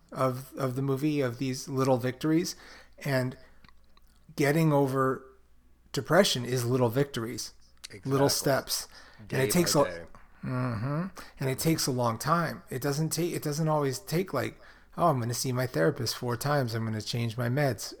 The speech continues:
Speaker 1: And all of a sudden, voila, it's gonna be okay." I mean, you might feel something right away, but also sometimes the,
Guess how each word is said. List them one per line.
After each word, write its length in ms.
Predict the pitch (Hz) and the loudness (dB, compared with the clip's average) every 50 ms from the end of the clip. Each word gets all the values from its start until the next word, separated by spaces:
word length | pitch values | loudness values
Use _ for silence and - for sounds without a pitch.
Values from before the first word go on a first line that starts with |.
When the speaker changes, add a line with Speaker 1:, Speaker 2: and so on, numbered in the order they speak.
| - | -6
Speaker 1:
And 280 | 135 117 110 107 113 - | -6 -4 -4 -4 -6 -4
all 200 | 127 120 113 113 | -4 -2 -2 -2
of 80 | 113 | -2
a 60 | 120 113 | -2 0
sudden, 340 | - 160 151 139 120 120 | 2 2 2 2 2 0
voila, 500 | 113 107 113 113 113 120 120 135 143 143 | -2 -2 0 0 2 2 2 2 2 2
it's 140 | 131 123 - | 0 -2 -4
gonna 200 | - - 113 113 | -4 -4 -4 -4
be 180 | 110 117 113 113 | -4 -4 -4 -4
okay." 300 | 113 - - 180 170 139 | -4 -4 -2 -2 0 0
I 20 | |
mean, 260 | 120 123 123 120 117 120 - - - - - - - - - - - _ - | 0 0 0 0 -2 -4 -8 -16 -20 -20 -20 -20 -20 -20 -20 -20 -20 _ -8
you 140 | - 127 127 | -4 -2 0
might 380 | 127 127 131 139 135 120 - - - - - - _ _ _ _ _ _ _ _ _ _ _ _ | 0 0 0 0 -2 -2 -4 -8 -14 -20 -20 -20 _ _ _ _ _ _ _ _ _ _ _ _
feel 380 | - - - - 135 131 131 | -14 -8 -4 0 0 2 2
something 640 | 120 - - 139 123 117 - - 123 113 110 113 131 - _ _ _ - - - | 0 0 0 0 -2 -2 -2 -4 -6 -6 -6 -10 -12 -16 _ _ _ -16 -10 -6
right 180 | 117 110 107 | -4 -4 -4
away, 680 | 104 107 110 123 151 190 220 208 185 170 160 165 160 - - - _ _ _ _ - | -4 -4 -2 2 4 4 6 6 6 6 4 2 -2 -8 -16 -20 _ _ _ _ -4
but 140 | 135 117 | 0 4
also 500 | 123 175 220 - - - 135 131 147 160 - - - _ _ _ _ _ _ _ | 4 4 4 4 2 2 2 2 0 0 -4 -12 -20 _ _ _ _ _ _ _
sometimes 840 | - - - - 185 226 226 - - 196 190 190 185 185 185 - - - - | -10 -2 0 2 2 2 2 0 0 2 2 2 2 0 -2 -6 -12 -16 -10
the, 360 | 147 143 139 135 135 131 131 | -6 -4 -4 -4 -4 -6 -8